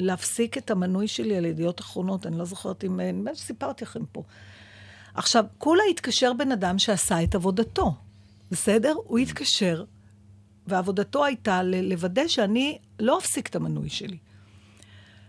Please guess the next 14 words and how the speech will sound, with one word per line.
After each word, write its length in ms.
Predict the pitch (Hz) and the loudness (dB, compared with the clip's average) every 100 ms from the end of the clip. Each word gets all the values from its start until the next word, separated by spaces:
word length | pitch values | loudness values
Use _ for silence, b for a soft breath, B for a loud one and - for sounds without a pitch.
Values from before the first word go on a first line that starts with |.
| b - | b -12
ואני 840 | 156 156 202 196 - 185 214 214 202 | -4 2 2 2 -2 2 4 4 4
לא 180 | 226 330 | 4 4
רציתי 460 | - 320 - 185 - | 2 0 2 -2 -2
להמשיך 440 | 180 180 - 180 | 0 2 2 0
את 60 | - | 0
המנוי 340 | 180 180 170 | 2 4 4
שלי. 300 | 170 170 156 | 2 -2 -2
עד 200 | - 226 - | -2 -2 0
פה 240 | 277 285 349 | 0 2 2
לגיטימי 480 | 214 190 - 285 302 | 0 0 -2 -2 -2
מצד 320 | 247 285 - | -4 -4 -2
שני 180 | 240 233 | 0 0
הצדדים, 500 | 233 208 180 151 156 | 0 -6 -4 -4 -4
נכון? 320 | 156 240 | -4 -2